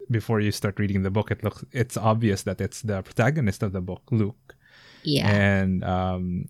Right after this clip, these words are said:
Speaker 1: it's weird, it's intriguing, and it's, uh, it's, it's very eerie,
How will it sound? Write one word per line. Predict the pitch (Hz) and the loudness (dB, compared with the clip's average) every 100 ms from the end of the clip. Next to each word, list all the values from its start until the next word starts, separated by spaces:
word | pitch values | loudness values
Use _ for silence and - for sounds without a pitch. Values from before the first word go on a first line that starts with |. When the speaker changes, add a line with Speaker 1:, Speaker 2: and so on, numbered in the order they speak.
| - | 0
Speaker 1:
it's | 123 - | 0 0
weird, | 117 110 117 175 175 - - | 2 4 4 2 -2 -10 -4
it's | 117 104 - - - | -2 -2 -4 -12 -6
intriguing, | - 117 - 117 113 120 151 160 - | 2 2 4 2 4 2 0 -4 -4
and | 113 110 110 110 110 - _ - | -2 -2 -2 -2 -6 -10 _ -4
it's, | 120 - 123 | -4 -2 -2
uh, | 110 107 110 | 0 -2 -4
it's, | 120 - | -6 -8
it's | - 127 | -8 -4
very | 113 117 120 - | 2 4 2 2
eerie, | 113 117 127 170 | 4 6 4 2